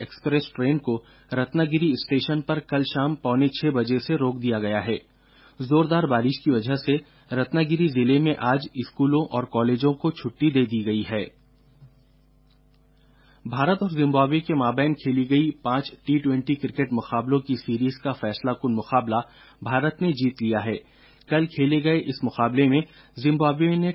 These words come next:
टॉस जीतकर पहले गेंदबाजी करने का फैसला किया था, लिहाजा भारत ने पहले बल्लेबाजी करते हुए मुकर्ररा ओवर्स में छह विकेट के नुकसान पर एक सौ सड़सठ रन बनाए थे। जवाबी बल्लेबाजी में जिम्बाब्वे की टीम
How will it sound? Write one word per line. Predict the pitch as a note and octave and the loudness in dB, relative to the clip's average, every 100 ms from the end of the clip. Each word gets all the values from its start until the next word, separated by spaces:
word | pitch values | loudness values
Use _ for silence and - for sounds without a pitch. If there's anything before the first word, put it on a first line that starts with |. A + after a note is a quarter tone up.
| - | 0
टॉस | A#2+ B2+ | 0 0
जीतकर | A#2+ C3+ - D#3+ - | -2 -4 -4 -6 -6
पहले | A#2+ C3+ B2 | -2 0 2
गेंदबाजी | B2+ C#3+ B2+ A2 D#3+ | 2 2 2 0 -2
करने | D#3+ A#2+ A#2 A#2+ | -4 -2 -2 -2
का | D#3 | -4
फैसला | - G#2+ - G#2+ | -2 -4 -4 -8
किया | - A2 G#2+ | -4 -6 -4
था, | A#2 - _ _ _ - - C#3 | -4 -6 _ _ _ -20 -8 -2
लिहाजा | C#3 D#3 F3 | 0 0 0
भारत | A#2+ B2 D3 - | 0 -2 -2 -4
ने | E3 C3 | -6 -6
पहले | A#2+ C#3+ | -2 -2
बल्लेबाजी | A#2 A#2 B2+ A#2 A2+ C#3+ | 0 0 0 -2 -2 -4
करते | B2+ A2 D3+ | -4 -4 -2
हुए | C#3 C3+ D#3 - - _ | 2 2 0 -6 -20 _
मुकर्ररा | C#3+ - D#3 D#3+ F3 - | -4 -2 -2 0 0 0
ओवर्स | A#2+ C3+ C#3 D#3+ | 0 0 0 -2
में | D#3+ | -2
छह | - C#3 C3 | -2 -2 -2
विकेट | B2 C#3+ | -2 -4
के | - C3+ | -2 -2
नुकसान | A#2 - C3 C#3 | -2 -4 -4 -2
पर | A2+ G2 - - _ | -4 -8 -14 -20 _
एक | C3+ C3+ | -4 -2
सौ | - E3 | -4 -2
सड़सठ | - A#2 - D#3 | -2 -4 -2 -2
रन | C#3+ D3+ | 0 0
बनाए | B2+ G#2+ G#2 | 0 0 -4
थे। | - A2+ - _ _ _ - B2+ | -4 -6 -6 _ _ _ -18 -4
जवाबी | C3 C3+ D3 F3+ | 2 2 2 2
बल्लेबाजी | D3 C#3 C#3+ C3 B2+ D#3 | 2 4 4 2 2 2
में | E3 D3+ | 2 0
जिम्बाब्वे | A#2 A2+ A#2 B2 C#3+ | 0 0 0 2 0
की | C#3 | 0
टीम | C3 B2+ A2 | 0 0 0